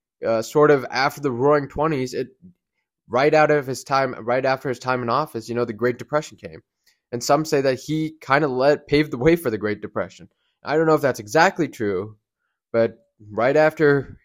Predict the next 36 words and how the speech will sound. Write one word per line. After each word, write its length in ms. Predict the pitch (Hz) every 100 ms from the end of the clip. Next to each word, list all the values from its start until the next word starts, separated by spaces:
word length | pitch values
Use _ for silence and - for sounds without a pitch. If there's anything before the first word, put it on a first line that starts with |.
| -
uh, 80 | 113
President 400 | - 143 143 139
number 200 | 143 139
tw-, 280 | - 143 -
thirty-one, 640 | 147 147 143 160 147 117 _ _
you 80 | 117
had 80 | 117
Herbert 340 | 123 135 139
Hoover, 400 | 147 185 131 78 _ _ _ _ _ -
who 80 | 135
faced 320 | - 160 160
the 60 |
beginning 420 | 127 127 147 160 156
of 60 |
the 60 | 131
Great 260 | 113 151 151
Depression 460 | 143 151 156 147
during 180 | 120 127
his 100 | 120
presidency 680 | - 143 147 131 - 104 107 _ _
and 140 | 131 131
implemented 560 | 160 165 147 120 117 117
several 640 | - - 165 160 160 131
economic 500 | 131 143 135 127 120
policies 420 | 135 143 123 117
aimed 200 | 123 127
at 120 | 127 -
stabilizing 640 | - 143 131 117 113 117
the 60 |
economy. 500 | 113 - 127 110 85 - _ _ _ _ -
Uh, 380 | 107 123 131
but 260 | 120 127 123
these 260 | 135 180 190
were 120 | 117
largely 580 | 131 120 143 139 135 110
ineffective, 560 | 113 104 98 - 113